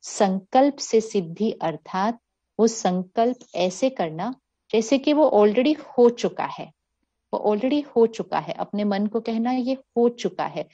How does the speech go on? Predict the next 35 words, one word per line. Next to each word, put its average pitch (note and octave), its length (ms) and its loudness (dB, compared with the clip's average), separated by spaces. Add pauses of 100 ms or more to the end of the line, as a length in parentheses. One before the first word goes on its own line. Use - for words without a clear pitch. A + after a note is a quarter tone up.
(280)
आपका G3 260 -8
मन G3 240 -6
उस G3+ 180 -6
बात F3 240 -2
को G#3 160 -2
स्वीकार F3 600 -4
करेगा, E3 560 -10 (580)
आपकी G#3 260 6
बुद्धि G#3+ 360 8
के B3+ 120 4
अंदर A#3+ 240 8
वो B3 100 8
सबकॉन्शियस A3+ 760 2
में A#3+ 80 6
चला F#3+ 380 0
जाएगा D3+ 500 -6 (500)
और F#3+ 220 -6
आप A3+ 320 4
वो A#3 100 6
वाइब्रेशन G3+ 720 2
रेडिएट F3+ 480 -2
करना F3 360 -2
शुरू G#3 320 -4
कर F3+ 200 -6
देंगे D#3 420 -6 (380)
कि A3+ 80 0
ये A#3 180 2
हो G3+ 360 -2
चुका E3 380 -2
है। - 240 -6 (300)
अब G#3 120 4
इसको B3 260 4
कैसे F3+ 360 4
करना D#3 300 -4
है? E3 220 -10